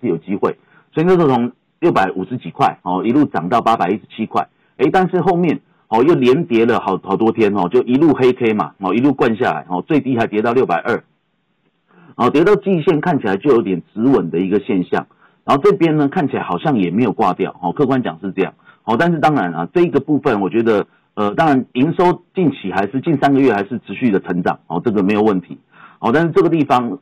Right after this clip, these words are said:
那个，这个回撤的位阶看起来跌破季线之后又守住，那这边有没有机会再往上去挑战前高？哦，我觉得可以注意一下，哦，因为这一组里面你说包含像什么三四八三的励志，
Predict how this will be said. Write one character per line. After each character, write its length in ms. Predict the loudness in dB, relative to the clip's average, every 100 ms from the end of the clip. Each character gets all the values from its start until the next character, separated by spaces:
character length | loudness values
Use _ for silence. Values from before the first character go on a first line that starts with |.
| _
那 140 | -2
个， 320 | 0 0 0 -2 0
这 100 | 2
个 280 | 4 2
回 220 | 2 0 2
撤 180 | 2
的 140 | 2 4
位 240 | 2 2
阶 200 | 0 -4
看 200 | -2 -4
起 80 | -2
来 100 | -6
跌 240 | -4 -2
破 320 | -2 2 0 -2 _ _
季 140 | -6 -2
线 180 | 2
之 120 | 2 2
后 140 | 2
又 120 | 2
守 200 | 2 -4
住， 220 | -6 -6 -2
那 100 | 0
这 100 | 0
边 180 | 0 0
有 100 | 2
没 100 | 2
有 40 |
机 140 | 2 2
会 80 | 0
再 180 | 2 0
往 280 | 0 -2
上 160 | -4 -4
去 100 | -6
挑 160 | -6 -4
战 160 | -4
前 240 | -4 -4 0
高？ 240 | 0 -2 _ _ _ -2
哦， 140 | 0
我 60 | 2
觉 140 | 4
得 140 | 4
可 120 | 4 0
以 60 |
注 220 | 2 2
意 160 | 2 0
一 20 |
下， 300 | -2 -4 -4 _
哦， 180 | -2 0
因 60 |
为 80 | 0
这 160 | 2 2
一 40 |
组 160 | 2 -2
里 120 | 0
面 180 | 0 0
你 40 |
说 100 | -2
包 180 | 0 0
含 220 | 0 -2
像 160 | -4 -6
什 80 | -6
么 100 | -6
三 140 | -6 -4
四 120 | -2
八 180 | 0 -2
三 200 | -2 -2
的 100 | 0
励 140 | 0 -2
志， 240 | -2 -8